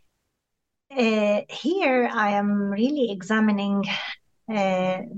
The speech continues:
the role. I mean, they happen to be women. I chose them as women because women bear the brunt of so much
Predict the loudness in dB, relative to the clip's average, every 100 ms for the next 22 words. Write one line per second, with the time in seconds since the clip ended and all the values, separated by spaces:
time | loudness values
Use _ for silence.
0 | -4 -2 0 0 0 -2 -4 -2 0 2
1 | 2 0 2 0 0 -4 0 2 2 0
2 | -2 -2 0 2 2 2 -2 -2 -4 0
3 | 0 0 -2 -6 -6 -2 0 4 2 2
4 | 0 0 0 0 2 2 0 -4 -6 -4
5 | -2 2 2 2 0 2 0